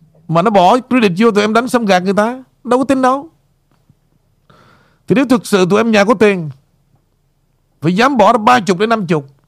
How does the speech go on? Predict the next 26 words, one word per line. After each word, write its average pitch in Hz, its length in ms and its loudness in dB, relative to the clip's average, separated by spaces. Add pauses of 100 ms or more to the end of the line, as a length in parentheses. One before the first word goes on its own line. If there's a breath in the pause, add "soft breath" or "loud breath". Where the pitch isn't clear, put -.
(760)
Cho 208 120 2
anh 208 140 0
biết 233 160 0
đi, 202 260 -6 (520)
anh 180 160 -2
chỉ 160 220 -2
cho. 180 220 -4 (2500)
Anh 190 200 -6
chỉ 190 180 2
mà, 175 300 -2 (440 soft breath)
nếu 214 140 0
mà 247 60 -2
đánh 240 120 2
ông 247 140 -2
Thông, 220 240 0
ông 214 120 0
Thông 233 260 -2
thắng 269 200 2
á, 285 140 -2 (100)
anh 180 160 -4
cho 185 180 2
tiền. 139 180 -2 (1600)
Anh 160 80 -6
nói 196 100 -6
thẳng 160 200 -4
luôn. 170 200 -8